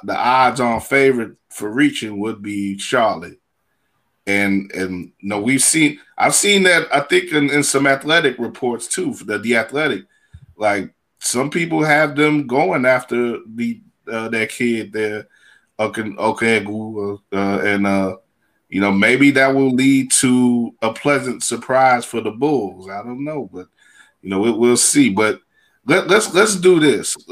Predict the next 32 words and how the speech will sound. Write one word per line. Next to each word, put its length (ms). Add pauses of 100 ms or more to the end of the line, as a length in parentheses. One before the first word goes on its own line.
(220)
Let's 240
go 280
around, 460
since 240
it's 100
four 380
of 100
us. 420 (920)
Let's 220
go 280
around. 680 (280)
Starting, 540
I'll 180
start 400
off. 400 (680)
And 180
Drew, 280
you 240
do 260
two. 680 (800)
Josh, 440
you 140
do 260
three. 340
And 140
Gabe, 300
you 160
do 300
the 80
Bulls 420
at 140
four. 400